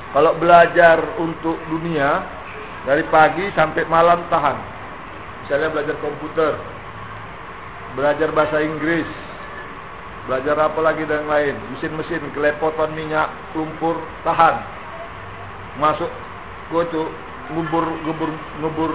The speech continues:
gunung itu, ngambil batu bara, risikonya berat, ketimpa,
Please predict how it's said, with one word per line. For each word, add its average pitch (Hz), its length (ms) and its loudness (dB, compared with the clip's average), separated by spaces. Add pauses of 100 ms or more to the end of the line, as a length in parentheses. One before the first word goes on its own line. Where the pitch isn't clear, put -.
(840)
gunung 175 320 0
itu, 165 160 -2
ngambil 156 320 -2
batu 160 240 -2
bara, 156 400 6 (1400)
risikonya 170 480 0
berat, 175 320 4
ketimpa, 170 560 6